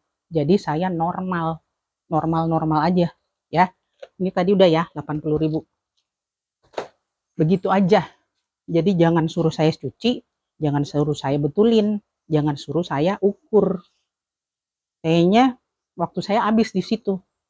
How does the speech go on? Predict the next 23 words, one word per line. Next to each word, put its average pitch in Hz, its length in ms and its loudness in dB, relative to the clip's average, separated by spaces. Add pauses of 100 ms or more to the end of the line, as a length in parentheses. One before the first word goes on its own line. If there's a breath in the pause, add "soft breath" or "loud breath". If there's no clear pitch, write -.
(440)
Belum 160 240 2
pergi 185 320 2
ke 175 320 4
tukang 170 640 -4
servis 165 560 -6
tas, 165 400 -6
belum 135 240 -2
saya 185 320 2 (480)
bolak-balik 170 640 2 (320)
berapa 147 320 -2
ongkirnya, 214 480 0
berapa 147 400 0
waktu 147 320 0
saya 147 240 0
yang 143 80 -6
kebuang. 156 480 -2 (480)
Nih, 165 240 0 (800)
ada 165 320 0
sling 180 400 2 (720)
model 170 320 2
Gucci. 185 320 -2 (1040)
Warnanya 175 720 2 (800)
coklat, 196 400 -2